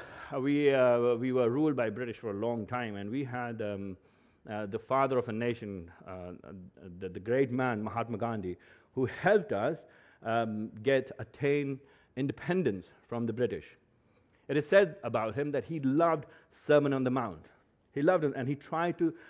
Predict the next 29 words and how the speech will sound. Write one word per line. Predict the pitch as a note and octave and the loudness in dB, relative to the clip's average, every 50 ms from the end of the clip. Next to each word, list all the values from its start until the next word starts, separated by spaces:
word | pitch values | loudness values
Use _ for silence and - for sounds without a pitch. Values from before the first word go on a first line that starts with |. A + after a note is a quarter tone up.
| - - - | -18 -8 -2
live | A2+ B2 C3 C#3 C#3 D3 D#3+ F3 F#3 G3+ G3 F3+ D3 A#2+ A2 | 2 6 6 8 10 10 10 10 10 10 8 6 2 0 0
by | E3 D3+ D3+ | 0 0 2
the | D3 D3 | 0 -2
principles | - - - - - G#3 G#3+ A3+ G#3 - - D#3+ B2+ - C#3 A2+ G#2 G#2 B2 E3 E3 - - _ _ - _ _ - G#2+ A2 G#2+ | -6 -8 0 6 6 6 6 6 0 -2 -2 -6 -4 -2 -2 -2 0 0 -2 -2 -4 -6 -14 _ _ -20 _ _ -16 -10 -2 4
based | D3+ D3+ D#3 E3 D3 - - | 6 8 8 6 4 0 -2
on | D3 C3+ C3 | -4 -2 0
the | C#3 C#3 | 0 -2
Sermon | - - A2+ G#2+ A2+ B2 | 0 0 -2 0 0 -2
on | B2+ C#3+ | -4 -4
the | D3+ | -4
Mount. | F#3 G3+ F#3 D3 F#2+ - _ _ _ _ _ _ _ _ _ _ _ - | -4 -4 -6 -6 -10 -12 _ _ _ _ _ _ _ _ _ _ _ -2
But | C#3 D#3 | 4 10
he | F#3+ | 10
was | A3 G#3+ | 10 10
far | - A3+ G3+ G#3 B3 A#3+ | 10 8 8 10 12 12
away | B3 B3 | 12 12
from | G3 G#3+ G#3 G3 | 10 10 8 8
Jesus. | E3 G3 G#3 F#3 B2 G#2+ - - - - - _ _ _ _ _ _ _ _ | 8 4 2 2 2 0 -6 -8 -14 -20 -20 _ _ _ _ _ _ _ _
He | - F3 G3 | 8 8 8
didn't | - - B3 B3 A3+ G#3+ | 10 10 8 8 10 10
know | A3 A3 G3+ | 10 10 10
Jesus. | D#3 C3+ C3+ A#2 G2 F#2+ F2+ - - _ _ _ _ _ _ _ | 8 6 2 -2 -2 -4 -8 -10 -14 _ _ _ _ _ _ _
He | - C3+ | -4 4
didn't | B2 G#3+ A#3 G3 | 8 8 8 8
put | - G3 F3 | 8 6 6
his | F3 - | 6 4
trust | - - F3+ F3 D#3 - | 0 -2 -2 -2 -2 -2
in | D#3+ D3 C#3 | -2 -2 0
Jesus. | C3 C#3+ C#3+ A2+ F2+ F2 - | 2 0 0 0 -2 -6 -12